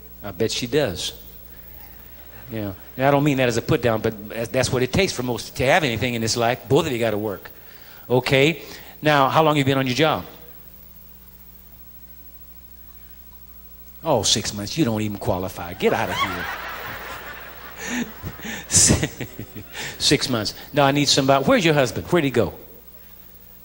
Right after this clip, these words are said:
I know he's been there. I know he's been on his job. Who's been on a job for ten years at least? Ten years or more. Ten years or more. Ten years or more. Okay, here, I want you, I want you to see this, and you'll, you'll never forget this. If I, I'm doing it this way, because you'll never forget. You have a wife?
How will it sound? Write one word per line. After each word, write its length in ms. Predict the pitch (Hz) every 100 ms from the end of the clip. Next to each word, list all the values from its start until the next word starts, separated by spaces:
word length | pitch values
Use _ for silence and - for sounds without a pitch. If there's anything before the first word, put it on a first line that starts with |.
| - - - -
I 60 | 127
know 140 | 135
he's 180 | 120 113
been 180 | 117 117
there. 160 | 117
I 80 | 117
know 140 | 127 127
he's 140 | 123
been 120 | 127
on 120 | 117
his 120 | 113 110
job. 140 | 104
Who's 200 | - 277
been 120 | 208
on 140 | 190 160
a 40 |
job 240 | 143 156
for 80 | -
ten 220 | 131 151
years 320 | 135 107 82 127
at 80 |
least? 240 | 120 98 -
Ten 140 | 202
years 160 | 185 151
or 60 |
more. 200 | 139 95 - - - -
Ten 160 | 190
years 200 | 170 143
or 40 | 127
more. 200 | 110 - - - - -
Ten 180 | 196 165
years 180 | 139
or 40 | 123
more. 260 | 110 82 - - - - - -
Okay, 260 | 151 131
here, 300 | 113 - - -
I 100 | 180
want 360 | 202 202 -
you, 80 | 190
I 40 |
want 160 | 233 240
you 60 | 220
to 80 |
see 220 | - 247 196
this, 160 | 175
and 100 | 160
you'll, 240 | 190 214 156
you'll 180 | 170
never 220 | 165 208 190
forget 320 | 170 156 160
this. 160 | 131
If 140 | 131 147
I, 80 | 131
I'm 160 | 131
doing 260 | 127 185 156
it 80 | 143
this 160 | 135
way, 140 | 135 123 - -
because 280 | 143 143
you'll 100 | 120
never 180 | 127 123
forget. 220 | - 107 147
You 40 |
have 100 | 143
a 60 | 131
wife? 420 | 139 160 -